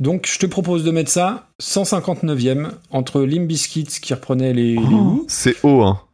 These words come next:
Speaker 1: C'est haut ?
Speaker 2: Ouais, ouais, c'est haut.
Speaker 1: Ouais, t'as raison, c'est haut. Ouais, c'est vrai. Putain, les Kids United, on les a mis, ouais.
Speaker 2: Bah, les Kids United, euh, comme je t'avais dit, c'était, euh, le côté, euh, c'était, euh, voilà, on le fait une fois.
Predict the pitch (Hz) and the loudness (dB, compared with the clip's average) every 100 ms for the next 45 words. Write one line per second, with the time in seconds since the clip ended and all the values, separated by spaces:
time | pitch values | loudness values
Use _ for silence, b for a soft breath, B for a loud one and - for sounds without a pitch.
0 | - - 147 175 240 _ _ _ - 110 | -10 -2 0 0 -4 _ _ _ 2 4
1 | 107 104 95 - - 110 78 127 147 127 | 6 4 2 -2 0 2 2 2 2 0
2 | 117 107 101 107 95 82 104 - 104 85 | 0 -2 -6 -6 -6 -4 -4 -4 -8 -8
3 | - _ _ - 156 110 92 123 117 107 | -12 _ _ -6 -2 -2 -2 -4 -2 -2
4 | 104 165 120 92 95 107 104 104 113 117 | -2 -2 -4 -2 -4 -4 -6 0 2 4
5 | 117 135 127 123 120 175 120 104 113 - | 2 0 2 2 0 0 2 2 0 2
6 | 110 120 147 107 - 117 107 98 101 110 | 2 2 0 -2 2 4 4 2 0 2
7 | 131 113 92 87 87 95 95 - 104 98 | 4 6 6 6 4 0 -4 2 4 6
8 | 92 90 - 101 90 82 95 - - 135 | 4 2 4 2 4 2 2 2 2 2
9 | 117 113 120 165 | 0 2 0 0